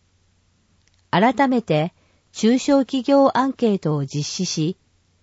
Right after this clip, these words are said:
厳しい経営状況にある事業者の声を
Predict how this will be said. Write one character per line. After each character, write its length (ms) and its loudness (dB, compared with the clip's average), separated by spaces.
厳 260 -2
し 260 0
い 60 -4
経 120 -2
営 380 2
状 220 2
況 280 0
に 220 0
あ 120 0
る 220 -4
事 200 -2
業 220 4
者 180 -2
の 140 -4
声 320 -2
を 240 -4